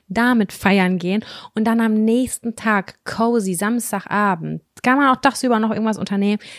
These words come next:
Samstag dann abends, äh, sie den Filmeabend machen."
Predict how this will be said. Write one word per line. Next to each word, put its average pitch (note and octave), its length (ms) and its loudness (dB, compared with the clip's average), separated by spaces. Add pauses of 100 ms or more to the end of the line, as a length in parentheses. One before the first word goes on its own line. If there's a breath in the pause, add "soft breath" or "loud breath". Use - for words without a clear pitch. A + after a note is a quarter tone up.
(180 loud breath)
Samstag G3+ 540 0
dann D3+ 180 -4
abends, D3+ 460 -6
äh, D3+ 160 -6
sie D3 140 -8
den D3 220 -8
Filmeabend C#3 640 -6
machen." C#3 380 -10